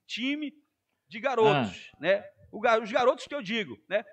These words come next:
Speaker 1: Vou falar também, vou chegar aqui no presidente
Speaker 2: Chama o
Speaker 1: Edielson.
Speaker 2: presidente pro teu lado pra ele aparecer na imagem aí, chama aí.
Speaker 1: Tá.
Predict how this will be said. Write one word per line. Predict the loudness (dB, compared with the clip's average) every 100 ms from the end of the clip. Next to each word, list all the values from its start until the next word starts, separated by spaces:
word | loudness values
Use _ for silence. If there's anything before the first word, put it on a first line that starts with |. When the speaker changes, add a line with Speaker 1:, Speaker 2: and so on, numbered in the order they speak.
| _
Speaker 1:
Vou | -6
falar | -2 0 0
também, | 0 -4 -6
vou | -6
chegar | -4 -4
aqui | -6
no | -6
presidente | -2 -2 -4 -6 -6 -4
Speaker 2:
Chama | -2 2
o | 4
Speaker 1:
Edielson. | 4 6 6
Speaker 2:
presidente | 6 2
pro | -2 2
teu | 4
lado | 4 2 2
pra | 2
ele | 2
aparecer | 2 -2 0 -2
na | -2
imagem | -2 -4 -4 -4 -6
aí, |
chama | -6 -6 -6
aí. | -8
Speaker 1:
Tá. | -10